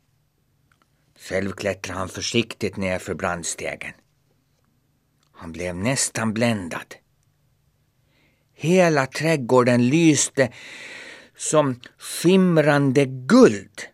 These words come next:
Mitt i deras jordgubbsland stod ett får och åt jordgubbar. Fåret lyste som en jätteguldlampa.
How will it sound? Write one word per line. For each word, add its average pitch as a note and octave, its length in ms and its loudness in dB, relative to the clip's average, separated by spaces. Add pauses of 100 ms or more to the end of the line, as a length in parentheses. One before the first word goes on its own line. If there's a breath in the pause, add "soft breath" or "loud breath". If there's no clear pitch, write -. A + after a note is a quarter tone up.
(1160)
Mitt A3 600 2
i F3+ 60 2
deras E3 640 2
jordgubbsland B2+ 840 2 (220 soft breath)
stod D#3+ 340 4
ett - 140 -6
får F#3+ 520 8
och C#3 80 8
åt C#3 300 2
jordgubbar. D#3+ 800 2 (840)
Fåret G#3 680 4
lyste G3+ 500 2
som D#3+ 280 2
en E3 180 2
jätteguldlampa. E3 1500 2